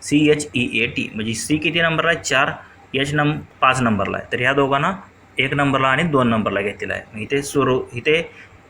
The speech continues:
चार आणि पाच नंबरला कोणते? डीआय हे आहेत. म्हणजे ओ सुरुवातीला काय येणार? तर डीआय आणि आय येणार. म्हणजे इथे जसे सीएच आहे तसे इथे डीआय चौथा आणि पाचवा. त्यानंतर ईए, ईएटी घेतलेला आहे. म्हणजे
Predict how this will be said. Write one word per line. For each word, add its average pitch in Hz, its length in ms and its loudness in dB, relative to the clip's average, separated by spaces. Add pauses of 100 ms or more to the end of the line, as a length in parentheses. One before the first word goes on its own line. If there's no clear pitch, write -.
(120)
चार 147 200 4
आणि 160 140 2
पाच 156 280 0
नंबरला 156 240 0
कोणते? 156 320 -2
डीआय 139 840 -2
हे 147 260 2 (180)
आहेत. 98 340 -4
म्हणजे 110 200 -4 (140)
ओ 127 140 2 (300)
सुरुवातीला 156 480 2
काय 160 160 2
येणार? 156 260 2
तर 175 40 2
डीआय 135 420 -2
आणि 151 220 0 (340)
आय 113 220 0 (120)
येणार. 101 280 -2
म्हणजे 104 220 -4
इथे 123 200 0
जसे 139 260 0
सीएच 135 380 -2
आहे 135 160 0
तसे 135 180 -2
इथे 131 220 -2 (380)
डीआय 117 480 0
चौथा 107 360 -2
आणि 147 100 -2
पाचवा. 131 320 -2 (140)
त्यानंतर 135 320 0 (160)
ईए, 160 480 0 (480)
ईएटी 160 500 0
घेतलेला 110 400 -2
आहे. 95 200 -6
म्हणजे 110 280 -6